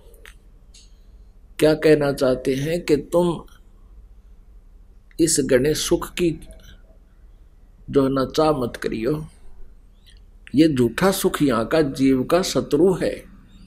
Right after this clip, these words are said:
और परमात्मा थोड़ा बहुत कष्ट, हाँ, होता तो हमारे ही कर्मों का, क्योंकि हमारे कर्मों का अंत नहीं, पाप कर्म युगों युगों के ढेर लगे हुए हैं। वैसे तो परमात्मा इन सभी पापों को काट देगा,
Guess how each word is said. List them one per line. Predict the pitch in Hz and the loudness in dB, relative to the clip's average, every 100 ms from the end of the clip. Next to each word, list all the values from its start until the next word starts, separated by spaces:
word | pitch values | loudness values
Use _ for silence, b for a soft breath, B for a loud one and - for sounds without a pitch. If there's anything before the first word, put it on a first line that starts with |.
| B B B B - | B B B B 0
और | - - | 0 2
परमात्मा | 147 147 156 160 190 202 | 0 2 0 0 0 0
थोड़ा | 190 151 175 | 0 2 2
बहुत | 175 165 165 160 - | 2 2 0 -2 2
कष्ट, | 175 - - | 2 2 -8
हाँ, | 120 131 | -4 0
होता | 117 135 - 190 | 4 2 4 2
तो | 190 208 | 6 4
हमारे | 180 151 139 143 | 4 2 0 2
ही | 160 170 | 2 2
कर्मों | 156 151 165 | 2 2 0
का, | 156 151 | 2 0
क्योंकि | 147 156 170 | 0 0 2
हमारे | 170 143 151 | 2 4 2
कर्मों | 151 151 160 170 | 4 2 2 2
का | 170 | 2
अंत | 156 - 160 160 | 0 0 -2 0
नहीं, | 143 135 | 0 0
पाप | 131 135 139 - 135 | 0 0 0 0 0
कर्म | 135 139 - - - 120 | 0 -2 -8 -8 -6 0
युगों | 151 156 151 139 | 2 4 2 2
युगों | 139 139 139 | 0 0 0
के | 135 131 127 | -2 -2 -2
ढेर | 117 120 | -2 -2
लगे | 139 123 123 | -2 -4 -4
हुए | 139 135 | -6 -6
हैं। | 120 - - - - - b b b b b b b b - - - - - - - - - | -8 -10 -20 -20 -20 -20 b b b b b b b b -20 -20 -20 -20 -20 -20 -20 -16 -4
वैसे | 139 143 165 | -2 0 2
तो | 180 | 2
परमात्मा | 160 170 165 165 175 185 190 - | 2 2 2 0 0 0 0 0
इन | 170 | -2
सभी | 165 - 156 170 | 0 0 2 2
पापों | 170 143 143 156 | 2 0 0 -2
को | 147 180 | 2 0
काट | 170 135 120 - | 2 0 0 -2
देगा, | 120 120 123 139 151 | -4 -2 -2 -4 -8